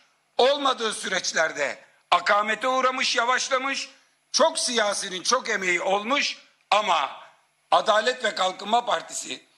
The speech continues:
A B üyeliği diye başlayıp gündüz havai fişekler patlatıp sonra savrulduğu yerde A B ile bütün ipleri koparmıştır. Şimdi iki bin on beş yılı.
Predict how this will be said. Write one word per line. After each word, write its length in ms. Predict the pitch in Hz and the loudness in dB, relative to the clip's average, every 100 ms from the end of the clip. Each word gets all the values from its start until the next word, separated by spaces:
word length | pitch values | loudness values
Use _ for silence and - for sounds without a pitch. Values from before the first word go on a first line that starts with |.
| _ _ _ - | _ _ _ 4
A 300 | 180 208 214 | 6 6 2
B 160 | 269 269 | 0 0
üyeliği 500 | 233 220 214 220 202 | 0 -2 -2 -2 0
diye 220 | 196 185 | -2 0
başlayıp 600 | 180 - 180 160 143 - _ _ _ _ | -2 -4 -6 -6 -8 -14 _ _ _ _
gündüz 420 | - 220 240 285 233 | -2 0 2 2 2
havai 380 | 226 240 277 | 2 0 0
fişekler 580 | - - 208 - 185 - | -2 -2 -2 -2 -2 0
patlatıp 720 | 226 254 185 - 262 - - _ _ _ | -2 -2 -6 -2 -2 -2 -18 _ _ _
sonra 440 | - - 269 247 220 | -4 2 4 4 2
savrulduğu 600 | - 202 196 208 185 220 | 0 0 0 -6 -4 0
yerde 560 | 190 165 160 233 220 - | 2 0 0 -2 -2 0
A 240 | 202 196 | 0 0
B 100 | 190 | -2
ile 200 | 160 147 | -6 -8
bütün 200 | 180 196 | -10 -12
ipleri 280 | 160 156 160 | -12 -10 -10
koparmıştır. 680 | - - - 101 - - - _ _ _ _ _ _ _ _ | -10 -10 -8 -8 -10 -12 -16 _ _ _ _ _ _ _ _
Şimdi 640 | - 269 247 269 262 - _ _ _ - | 4 4 4 2 2 -8 _ _ _ -2
iki 240 | 220 226 | 0 2
bin 80 | 240 | 2
on 180 | 240 214 | 0 0
beş 220 | 165 - | -2 -2
yılı. 200 | 120 | -6